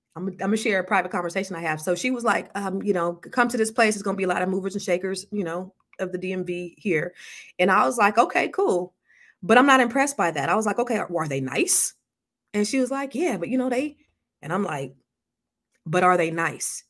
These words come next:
'Cause them having money don't do a damn thing for me." <laughs> Somebody else's money ain't going in my pockets, right? So I don't care nothing about whether somebody got money or not.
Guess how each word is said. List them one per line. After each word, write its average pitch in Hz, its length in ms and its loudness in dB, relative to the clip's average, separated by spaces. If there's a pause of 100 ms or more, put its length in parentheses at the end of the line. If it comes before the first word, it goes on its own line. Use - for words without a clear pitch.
(120)
'Cause 175 180 2
them 220 140 2
having 185 240 2
money 196 160 0
don't 165 200 -2
do 156 120 -2
a 147 40 -2
damn 165 260 -2
thing 165 180 -8
for 165 100 -12
me." 156 320 -4 (460)
<laughs> - 460 -20
Somebody 269 460 10
else's 262 260 8
money 277 280 8
ain't 240 140 4
going 220 180 4
in 202 60 2
my 202 160 4
pockets, - 640 -6 (460)
right? 190 180 0
So 202 140 -4
I 208 160 4
don't 247 160 0
care 220 260 -6
nothing 190 300 -10
about 180 460 -2 (180)
whether 180 220 -8
somebody 175 340 -6
got 156 200 -4
money 185 260 -6
or 208 60 -6
not. 247 280 -8